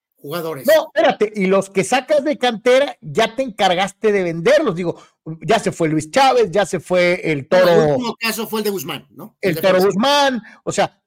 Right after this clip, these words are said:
Speaker 2: eh, nomás sale un jugadorcito así que medio despunta y, y véndelo, cabrón, ahorita, o sea,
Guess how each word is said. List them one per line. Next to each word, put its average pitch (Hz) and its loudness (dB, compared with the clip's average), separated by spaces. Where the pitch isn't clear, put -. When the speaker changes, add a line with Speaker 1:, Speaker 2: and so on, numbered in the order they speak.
Speaker 2:
eh, 208 0
nomás 220 -2
sale 330 0
un 330 -6
jugadorcito 285 -2
así 302 -4
que 339 -6
medio 254 0
despunta 302 -4
y, 311 -4
y 254 -8
véndelo, 415 -10
cabrón, - -16
ahorita, 370 -16
o 208 -14
sea, 190 -14